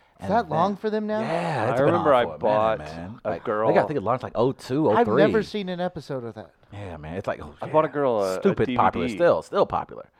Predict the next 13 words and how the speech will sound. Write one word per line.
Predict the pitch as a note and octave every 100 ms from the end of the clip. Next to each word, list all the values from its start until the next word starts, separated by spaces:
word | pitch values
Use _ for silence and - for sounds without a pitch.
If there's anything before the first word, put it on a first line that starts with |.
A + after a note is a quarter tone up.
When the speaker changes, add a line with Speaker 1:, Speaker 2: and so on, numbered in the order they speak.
| -
Speaker 3:
for, | - - A#2+ G#2+ G2+
uh, | F#2 F2+ F2 E2+ E2 E2 E2+ - - - _ - - - _ _ _ _ E3
Valentine's | D#2+ E2 C3 D3 - D#3+ D3+
Day | D#3 D#3 D#3 D#3 -
in | F#2
two | - A2
thousand | F#2+ F#2 F2+ F2+ D#2+ D#2+ D#2 _ _ _ _ _ _ _ _ - - - - - _ _ _ _
seven, | - - - - - - - - - - G#2 F#2+ F2+ G2+ A2 A2+ A#2 B2 C3+ C3+
Speaker 2:
Yeah. | C#3 C#3 C3+ C#3+
Speaker 3:
six, | A#2 A#2+ C3+ C3 C3+ -
Speaker 1:
Uh-huh. | -
Speaker 3:
eight, | G#2+ B2 C3+
Speaker 2:
Yeah. | C#3+